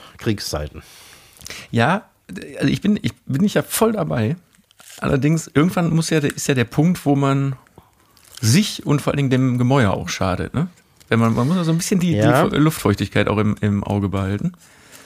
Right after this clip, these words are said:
Speaker 1: Ich merk das tatsächlich an dem, äh, an meinem neuen Holzfußboden im Restaurant unten. Die, ähm, die, äh, Eichenbohlen, die bewegen sich tatsächlich, jetzt
Speaker 2: Mhm.
Speaker 1: wo es, äh,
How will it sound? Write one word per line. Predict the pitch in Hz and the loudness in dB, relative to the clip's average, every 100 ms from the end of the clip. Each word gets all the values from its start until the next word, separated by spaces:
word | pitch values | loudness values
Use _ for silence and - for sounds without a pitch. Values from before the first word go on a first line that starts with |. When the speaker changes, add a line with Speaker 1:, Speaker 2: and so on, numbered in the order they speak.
| - | -12
Speaker 1:
Ich | 135 - | -10 0
merk | 107 175 - | 2 2 2
das | 180 | -2
tatsächlich | - 131 156 165 165 - | -2 -2 -2 -2 -10 -6
an | 139 | -4
dem, | 131 117 117 - _ - _ _ _ - | -2 -2 -4 -8 _ -20 _ _ _ -6
äh, | 110 107 104 104 | -2 0 -2 -2
an | 123 110 | -4 0
meinem | 113 110 110 | 0 0 -2
neuen | 123 139 127 120 101 _ _ - | -2 -2 -4 -6 -10 _ _ -4
Holzfußboden | 185 202 - 113 104 - 101 107 98 | -4 -4 -6 -6 -6 -6 -6 -4 -6
im | 101 | -6
Restaurant | 110 - 117 123 - | -6 -6 -4 -2 -2
unten. | 85 - 73 - - | -6 -6 -10 -10 -18
Die, | 87 87 82 | -12 -10 -8
ähm, | 90 85 87 80 _ _ _ _ - - - - - - - _ - | -4 -2 -4 -6 _ _ _ _ -14 -14 -20 -20 -20 -20 -20 _ -12
die, | 101 87 | -8 -6
äh, | 87 - 92 92 82 | -6 -6 -6 -4 -4
Eichenbohlen, | 101 127 143 120 135 147 147 147 117 - - | -4 -2 -2 -2 2 2 2 -2 -6 -20 -10
die | |
bewegen | 117 113 117 180 160 143 | -6 -2 2 2 2 0
sich | 131 - | -2 -2
tatsächlich, | 127 110 147 - 107 - - _ _ _ - _ _ _ | -2 0 -4 -2 -6 -6 -18 _ _ _ -20 _ _ _
jetzt | - 110 | -8 -2
Speaker 2:
Mhm. | 120 101 | 2 2
Speaker 1:
wo | 113 | 2
es, | 107 - - | -2 -8 -12
äh, | 113 110 104 | -4 -2 -2